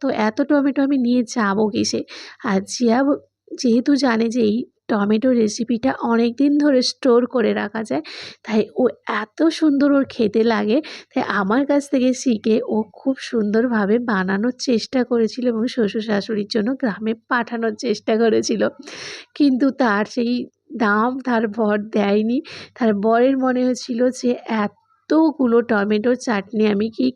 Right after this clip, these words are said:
করে নিয়ে যাব?" তো আমার, ওর সেদিনের কষ্টটা আমি বুঝতে পেরেছিলাম, কারণ কেউ যদি নতুন কিছু শিখে কাউকে খাওয়াতে চায়, সেটাই যদি বাধা পড়ে না, মন থেকে সত্যি মানে খারাপ লাগে। কিন্তু ও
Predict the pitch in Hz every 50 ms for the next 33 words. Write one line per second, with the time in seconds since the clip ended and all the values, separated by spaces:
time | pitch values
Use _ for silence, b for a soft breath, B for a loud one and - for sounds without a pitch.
0 | _ - 285 262 254 254 247 226 220 208 196 190 196 - 202 196 190 202 208 196
1 | 240 - B B B B B B B B B B B B B - 262 226 220 -
2 | - 208 202 196 196 226 240 269 - - _ _ _ _ _ 269 277 294 294 -
3 | - - 285 240 214 247 240 254 269 269 - 240 220 220 220 - - 240 214 269
4 | - - - 220 214 220 226 233 220 220 220 214 - 226 220 214 208 202 208 208
5 | - - 220 233 247 240 247 208 196 196 202 214 226 262 254 - - 247 202 202
6 | 202 - 240 - 240 214 202 202 196 202 226 226 233 214 240 220 220 226 226 -
7 | - 220 202 196 - 220 220 220 - 214 202 202 190 208 214 - 226 208 202 202
8 | 208 220 - 254 233 - - 214 208 214 B B B B B B B B - -
9 | 196 - 214 214 208 220 214 233 233 202 220 190 180 185 190 196 - 214 214 220
10 | 226 226 247 226 190 185 185 180 185 180 185 208 - 277 277 - - - 226 185
11 | - _ _ _ - 262 311 427 - - _ - 381 220 202 208 226 - - 247
12 | 214 208 208 202 208 208 196 190 185 202 196 240 B B B B B B B -
13 | 269 233 208 269 240 247 254